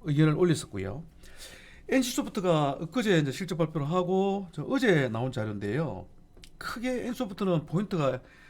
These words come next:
단기 포인트는 두 가지예요. 어, 사 분기 실적은 근본적으로 숨고르기 시기로 예측되고 있었는데 어쨌든 발표하고 지났다. 그리고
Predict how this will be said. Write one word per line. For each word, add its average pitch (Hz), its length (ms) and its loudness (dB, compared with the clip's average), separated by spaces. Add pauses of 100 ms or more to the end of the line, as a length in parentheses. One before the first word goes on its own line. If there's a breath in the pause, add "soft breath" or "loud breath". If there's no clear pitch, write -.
(320 loud breath)
단기 131 220 -2
포인트는 202 420 0
두 120 100 -2
가지예요. 120 480 -2 (600 loud breath)
어, 131 280 -6
사 175 180 0
분기 220 180 0
실적은 196 440 0
근본적으로 175 580 0
숨고르기 180 480 2
시기로 147 480 -2
예측되고 151 420 -2
있었는데 123 420 -4
어쨌든 165 320 -2
발표하고 156 480 0
지났다. 123 680 -4 (220)
그리고 180 640 -2